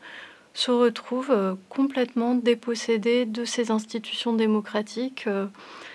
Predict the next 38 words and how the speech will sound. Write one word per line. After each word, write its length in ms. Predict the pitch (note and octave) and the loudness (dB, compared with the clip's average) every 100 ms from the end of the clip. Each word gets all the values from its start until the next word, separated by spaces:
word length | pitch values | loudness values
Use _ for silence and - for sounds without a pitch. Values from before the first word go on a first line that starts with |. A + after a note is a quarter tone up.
| - A3+ | -8 0
dépossédée 800 | A3 A3 A3+ A3+ A3 A3+ A3+ G#3+ | 0 2 -2 2 2 4 2 0
de 160 | G#3 | -6
tous 220 | G3 - | -8 -8
ses 180 | - C#4 | -2 -2
services 380 | C4 G#3+ G#3 - | -2 -4 -4 -8
publics, 560 | - G3+ F#3+ A3+ A#3 G3+ | -8 -6 -4 -4 -6 -12
euh, 40 | F#3+ - _ _ _ | -12 -14 _ _ _
tout 140 | - C4 | -8 -6
ferme, 580 | - G#3+ G3 C4 B3 A3 - - - - | -2 0 4 4 4 2 -10 -20 -16 -6
y 140 | A3 | -4
compris, 500 | - G#3+ G#3+ A3+ A#3 | 2 2 2 2 4
euh, 160 | G#3+ G3 | 4 4
l'eau 160 | G#3+ | 4
courante 480 | A3+ - A3 G#3+ - | 2 2 2 0 -2
pour 160 | - A3 | -2 2
des 120 | G#3+ | 4
milliers 300 | G#3+ G#3+ A#3 | 6 6 4
d'habitants. 500 | A#3 G#3+ A3 G3+ G#3+ - _ _ - - - - - _ _ A#3 | 2 0 -2 -4 -6 -10 _ _ -20 -16 -16 -18 -20 _ _ 2
Et 80 | |
donc 180 | G#3+ A#3+ | 6 4
c'est 180 | - B3+ | 4 0
ça 180 | B3+ C4+ | 2 0
qui 180 | - B3 | 4 4
m'a 160 | A3 | 6
amenée 340 | G#3+ A3 B3 B3 | 6 6 6 6
à 140 | G#3 | 2
travailler, 600 | - A3+ G#3+ G#3+ A#3 A#3+ | 2 2 6 6 6 6
euh, 200 | G#3+ G3+ | 6 2
sur 240 | G3+ A#3+ G#3+ | -2 -2 2
Détroit, 400 | A3+ A3 D4 E4 | 2 2 4 4
c'est 200 | - A3+ | 0 -6
que 80 | |
c'est 120 | - A3 | -4 -2
quand 160 | A3 | 2
même 160 | A#3 B3 | 4 6
une 160 | B3 | 6
ville 240 | A3 B3+ C#4 | 4 2 2
où, 340 | A#3 G#3+ G#3+ | 0 -2 -4